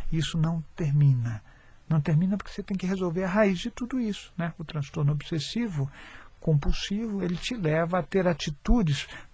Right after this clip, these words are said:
paliativas para o seu sofrimento interno, mas elas não resolvem. É, é um, é um mecanismo que você descobriu pra se aliviar. Então, assim, você cria, né, toda um, um, um, uma expectativa, tipo,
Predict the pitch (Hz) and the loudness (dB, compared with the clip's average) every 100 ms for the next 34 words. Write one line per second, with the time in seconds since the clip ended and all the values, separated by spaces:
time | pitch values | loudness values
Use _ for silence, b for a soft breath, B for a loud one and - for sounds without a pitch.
0 | - 208 208 202 156 - 233 208 - 175 | 4 6 8 6 4 -2 0 0 0 0
1 | 156 - 147 170 - 156 147 147 208 180 | 6 6 6 4 0 4 4 4 4 2
2 | 190 214 190 147 131 B B B B - | 4 4 6 6 4 B B B B 0
3 | 185 170 196 214 202 233 247 262 165 147 | 2 4 4 2 4 2 2 0 2 4
4 | 131 120 - - - - - B B B | 2 -4 -8 -20 -20 -20 -20 B B B
5 | 160 180 208 185 175 B B B 185 190 | -2 0 2 2 2 B B B 4 6
6 | 262 262 240 240 196 220 185 180 - 165 | 6 6 6 4 2 0 0 -2 0 -2
7 | - - 165 156 220 214 185 220 208 214 | -2 -2 0 2 0 0 0 0 -2 0
8 | 190 127 117 - - 196 165 170 143 160 | 2 2 -2 -12 4 4 6 2 0 -4
9 | - - 214 254 269 262 233 B B 170 | -4 2 4 4 4 2 0 B B -6
10 | 147 233 233 202 B B - 156 156 - | 0 0 2 0 B B -4 0 0 2
11 | 147 139 139 135 - - 156 143 - 160 | 2 4 2 0 -6 -2 -2 -2 -4 -4
12 | - 143 - 214 208 190 - B B B | -2 -4 -2 -2 0 -4 -6 B B B
13 | - - - - 151 - 151 | -20 -20 -2 0 0 4 2